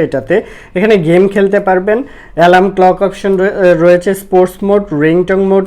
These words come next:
রয়েছে। এখানে আপনি ওয়েদার অপশন পেয়ে যাচ্ছেন। দেখেন, আনবক্সিং করে ফেলতেছি।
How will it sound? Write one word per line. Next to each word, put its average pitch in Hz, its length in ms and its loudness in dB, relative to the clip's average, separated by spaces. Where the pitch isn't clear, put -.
রয়েছে। 202 260 0
এখানে 202 240 -4
আপনি 240 140 -10
ওয়েদার 165 440 0
অপশন 214 200 -6
পেয়ে 202 220 4
যাচ্ছেন। 131 340 -6
দেখেন, 151 180 -4
আনবক্সিং 185 400 -2
করে 196 200 2
ফেলতেছি। 196 380 -4